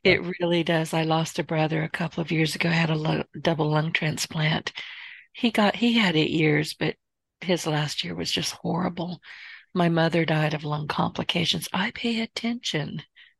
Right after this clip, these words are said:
Speaker 2: to how I breathe. I really do.
Speaker 1: Yeah, and that's like, I mean, that's the first thing when we enter this world, we take a breath, and this is the
Speaker 2: Right.
Speaker 1: do we exhale, and, and in this time, our, our breaths is,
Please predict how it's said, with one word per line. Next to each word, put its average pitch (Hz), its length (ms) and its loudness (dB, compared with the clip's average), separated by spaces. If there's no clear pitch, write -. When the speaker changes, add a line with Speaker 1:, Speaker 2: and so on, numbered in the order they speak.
Speaker 2:
to 170 80 -6
how 160 240 -4
I 151 140 -6
breathe. 156 460 -8
I 156 60 -4
really 165 380 -4
do. 156 300 -6
Speaker 1:
Yeah, 90 160 0
and 80 80 0
that's 71 160 -4
like, 71 180 -6
I 71 40 -4
mean, 73 180 -2
that's 76 200 -4
the 80 60 -8
first - 400 0
thing 80 320 -2
when 76 240 -4
we 78 100 -2
enter 78 320 -6
this 78 280 -6
world, 73 380 -4
we - 140 -10
take 78 300 -8
a 87 60 -4
breath, 78 440 -8
and 76 160 -12
this 156 240 -8
is 196 220 -2
the - 100 -6
Speaker 2:
Right. - 60 -14
Speaker 1:
do 82 140 -2
we 82 200 0
exhale, 78 600 -4
and, 73 200 -8
and 69 340 -10
in 85 180 -4
this 80 200 -2
time, 82 500 -6
our, 73 540 -2
our 69 220 -8
breaths 73 720 -6
is, - 520 -10